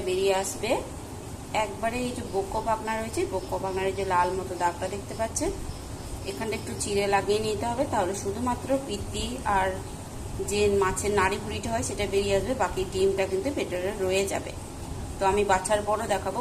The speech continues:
প্রত্যেকটার পেটে ডিম থাকবে। তো প্রথমে আঁশটা উঠিয়ে নিয়ে ভালো করে ধুয়ে এগুলো কেটে নিতে হবে। তো আজকে আমি এই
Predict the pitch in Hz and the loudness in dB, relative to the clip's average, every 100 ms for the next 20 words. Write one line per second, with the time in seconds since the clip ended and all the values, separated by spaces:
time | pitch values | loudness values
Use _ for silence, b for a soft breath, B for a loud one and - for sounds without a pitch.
0 | 233 202 - 208 - 233 226 196 202 196 | -4 -4 -4 -6 -6 -6 -2 -2 0 -2
1 | - - 190 214 220 208 180 - 262 - | -2 0 0 0 0 -2 -2 0 0 0
2 | - - - - - - - 185 202 196 | -6 -10 -10 -10 -10 -6 -4 -2 4 4
3 | 196 - 220 180 180 208 226 214 180 180 | 4 2 -2 -2 -2 -2 -2 -2 -2 0
4 | 185 185 185 196 196 208 196 175 202 214 | -2 0 0 2 2 0 -2 0 0 0
5 | 208 226 220 392 539 - - - - - | 2 2 4 2 0 -6 -10 -10 -10 -8
6 | - 190 180 180 - 220 208 220 254 - | -2 2 2 2 2 2 4 2 -2 -6
7 | - - - - - - - - - - | -10 -12 -12 -10 -10 -10 -10 -10 -10 -10
8 | - - 190 | -10 -6 -6